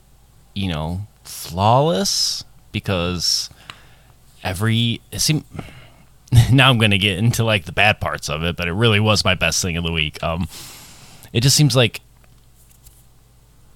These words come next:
every move that Gulak was trying to counter, or every weakness, is something that Daniel Bryan has done before and that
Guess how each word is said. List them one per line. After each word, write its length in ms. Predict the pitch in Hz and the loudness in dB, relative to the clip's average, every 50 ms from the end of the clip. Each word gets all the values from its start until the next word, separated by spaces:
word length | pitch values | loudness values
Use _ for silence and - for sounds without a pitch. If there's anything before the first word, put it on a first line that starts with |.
| - - - - - | -20 -20 -8 -4 -2
every 220 | 117 107 151 160 | 2 4 6 6
move 260 | 131 117 113 120 120 | 6 6 6 4 4
that 180 | 120 101 85 - | 2 2 0 -2
Gulak 420 | - - 101 98 101 104 107 - | -2 -2 0 0 2 0 0 -2
was 160 | 98 90 - | -4 -4 -4
trying 500 | - - - 101 90 87 92 95 98 95 | -4 -2 -2 0 0 2 2 0 0 -2
to 360 | - - - 107 95 90 90 80 | -2 -4 -2 -2 -2 -2 -2 -4
counter, 600 | - - 95 90 87 95 107 117 131 151 160 143 - - - - - - - _ - _ _ _ _ _ _ _ _ _ _ _ - | -4 -2 -2 0 0 0 0 0 -2 -2 -4 -6 -10 -16 -20 -20 -20 -20 -20 _ -20 _ _ _ _ _ _ _ _ _ _ _ -6
or 220 | - 104 95 80 | -4 -4 -2 -2
every 240 | - 95 98 98 92 | -2 -2 -2 -2 -4
weakness, 800 | 80 82 95 98 - - 123 123 131 147 - - - - - - - - - - - - - | -2 -2 -2 -4 -2 -2 -2 -2 0 0 -2 -2 -4 -6 -8 -12 -16 -20 -20 -20 -20 -10 -6
is 120 | - 101 - | -4 -2 0
something 380 | - - 147 139 - 139 120 107 | 2 4 4 4 4 2 2 2
that 180 | 101 95 92 | 2 2 2
Daniel 300 | - 98 104 110 107 98 | 0 0 2 2 2 0
Bryan 340 | 87 - 107 101 104 107 101 | 0 2 2 2 2 2 2
has 140 | 87 82 - | 0 -2 -2
done 200 | - 95 92 90 | -2 -2 0 0
before 440 | 90 87 - - 98 101 101 98 92 | -2 -2 -4 -2 -2 0 0 0 0
and 120 | 87 82 | 0 -2
that 160 | 80 78 - | -2 -4 -4